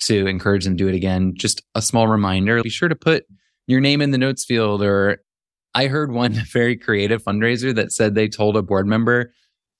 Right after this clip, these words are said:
to, the daf gift amount was twenty-four thousand nine hundred and ninety-nine dollars. So that they, it was a really specific number so that they could match it to her <laughs> instead of twenty-five K.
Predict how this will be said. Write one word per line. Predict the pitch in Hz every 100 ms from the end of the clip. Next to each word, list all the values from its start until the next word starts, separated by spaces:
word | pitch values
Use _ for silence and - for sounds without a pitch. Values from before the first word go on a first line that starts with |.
| -
to, | 120 107 104 101 -
the | 101 104 104
daf | 98 110 101 101 -
gift | 104 -
amount | 101 98
was | 104 95 - _ _ _ _ _ _
twenty-four | - 143 156 - 135
thousand | - 120 117 110 110
nine | 104 107
hundred | 110 107
and | 101 95
ninety-nine | 95 98 92 92
dollars. | 90 87 50 - - - _ -
So | - 135
that | 117 117
they, | 120 120
it |
was | 117 120
a |
really | 120 120 127
specific | - 113 - 107 123 110
number | 101 95 98 131 147
so | - 117
that | 101 90
they | 107
could | 90 104
match | 95 95 92 -
it | 85 -
to | 110
her | 92 98 82 - 110 _ _
<laughs> | -
instead | 165 131 113 107
of | 104
twenty-five | 101 98 92 92 87 85
K. | 98 - -